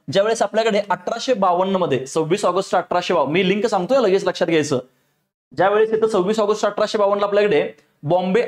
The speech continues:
असोसिएशन स्थापन केली गेली ना, कुठली? बॉम्बे असोसिएशन. त्यात त्या बॉम्बे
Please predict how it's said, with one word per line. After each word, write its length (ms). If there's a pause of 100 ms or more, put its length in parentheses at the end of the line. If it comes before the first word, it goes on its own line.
असोसिएशन 580
स्थापन 360
केली 180
गेली 160
ना, 160 (440)
कुठली? 260 (180)
बॉम्बे 440
असोसिएशन. 520 (300)
त्यात 100
त्या 240
बॉम्बे 400